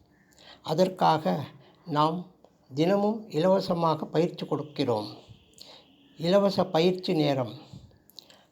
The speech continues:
காலையில் பத்து மணி முதல் ஒரு மணி வரை, மாலையில் ஆறு மணி முதல் ஒன்பது மணி வரை. YouTube லிங்க் ஸ்போக்கன் இங்கிலீஷ் சாரி. மேலும் பள்ளிகள்,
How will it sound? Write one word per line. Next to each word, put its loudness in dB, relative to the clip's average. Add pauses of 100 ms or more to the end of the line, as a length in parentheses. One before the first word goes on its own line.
காலையில் 4
பத்து -6
மணி 2
முதல் -2
ஒரு 2
மணி 2
வரை, -2 (960)
மாலையில் 2
ஆறு 2
மணி -2
முதல் -4
ஒன்பது -2
மணி -2
வரை. -6 (880)
YouTube 2
லிங்க் 0 (680)
ஸ்போக்கன் 0
இங்கிலீஷ் -4
சாரி. 0 (760)
மேலும் 4 (680)
பள்ளிகள், -2